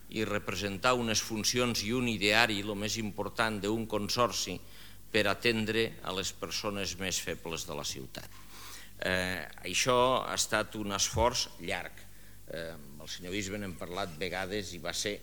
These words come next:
llarg. Eh, arribar als acords necessaris de com encarar les diferents, eh, problemàtiques, de quines eren les contribucions de cada una de les entitats i dels professionals d'aquestes entitats.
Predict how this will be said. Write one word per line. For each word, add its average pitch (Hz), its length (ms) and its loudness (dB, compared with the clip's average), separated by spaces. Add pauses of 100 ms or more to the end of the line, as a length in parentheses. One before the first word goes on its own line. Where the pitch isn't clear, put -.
llarg. 85 520 -6 (420)
Eh, 78 480 2 (540)
arribar 92 840 2
als 85 440 0 (140)
acords 107 540 0
necessaris 98 800 -2
de 85 160 -2
com 127 260 4
encarar 82 480 -2
les 80 160 -8
diferents, 87 540 -6 (320)
eh, 92 160 0
problemàtiques, 85 1120 -2 (280)
de 90 360 0
quines 123 380 2
eren 127 280 2
les 110 160 4
contribucions 107 920 0
de 104 140 2
cada 92 300 2
una 127 920 2
de 113 100 4
les 101 200 0
entitats 107 680 2
i 107 60 -2
dels 101 220 0
professionals 98 840 2
d'aquestes 104 520 -4
entitats. 92 720 -2